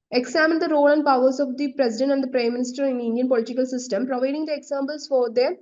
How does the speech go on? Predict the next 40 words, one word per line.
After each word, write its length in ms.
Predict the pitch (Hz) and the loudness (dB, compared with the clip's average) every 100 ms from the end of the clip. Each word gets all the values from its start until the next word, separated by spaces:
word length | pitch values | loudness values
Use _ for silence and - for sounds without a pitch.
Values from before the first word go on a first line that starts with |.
| _ _ _ _ _ | _ _ _ _ _
functioning 540 | 269 285 285 330 349 294 | 4 4 2 -2 -2 -2
in 100 | 269 | -4
the 120 | 269 262 | -4 -4
critical 340 | 262 269 277 | -2 2 2
soli-, 380 | 277 214 220 - | 4 2 2 -4
situation. 600 | 262 254 254 277 233 202 | -8 -2 0 0 0 -2
Twenty 260 | 233 233 | 0 -2
mark 220 | 247 233 233 | -2 -4 -2
question. 380 | 208 202 214 | -4 -4 -6
Sixth 360 | 254 294 - 349 | -4 -6 -4 -2
question, 360 | 311 302 302 294 | -2 -2 -2 -2
critically 400 | 269 262 285 277 | -2 0 0 2
analyze 400 | 254 247 269 277 | 2 2 2 0
the 100 | 254 | 0
emergency 400 | 233 240 247 277 | -2 -2 -4 -4
provision 560 | 262 233 226 - 226 - - - _ _ _ _ - | -6 -4 -4 0 0 0 -10 -20 _ _ _ _ 0
in 120 | 277 | 2
the 120 | 311 302 | 4 4
in-, 160 | 285 - - - | 0 -2 -6 0
constitution 640 | 247 247 277 294 285 311 | 2 2 0 0 0 2
and 140 | 269 | 2
discussing 400 | 226 277 269 302 | 2 0 0 0
their 160 | 285 269 | 2 2
relevance 380 | 240 233 262 277 | 2 0 0 0
and 140 | 269 | 0
potential 520 | 254 220 247 262 277 | -2 -4 -6 -2 0
misuse. 480 | 262 196 202 190 185 | 0 -2 -2 -2 -2
Twenty 240 | 254 233 247 | -2 -2 0
mark 240 | 247 240 | -2 -2
question. 400 | 196 185 - 165 _ - _ | -4 -4 -8 -10 _ -20 _
Seventh 420 | - 285 294 311 | 0 2 4 2
one, 160 | 330 320 | 2 2
discuss 360 | 277 285 311 285 | 2 0 -2 -2
the 80 | 302 | -6
significance 600 | 285 269 277 294 320 311 | -2 0 0 0 -2 -2
of 80 | 285 | -2
the 80 | |
seventy-third 500 | 277 247 254 262 285 | 0 0 0 2 4
and 100 | 277 | 4
seventy-fourth 500 | 277 247 254 254 285 | 2 0 -2 -2 -2